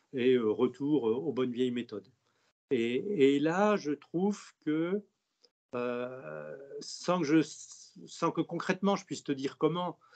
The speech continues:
euh, dans la manière d'introduire,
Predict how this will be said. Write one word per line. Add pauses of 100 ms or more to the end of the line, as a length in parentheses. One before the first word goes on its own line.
(280)
euh, (260)
dans
la
manière
d'introduire,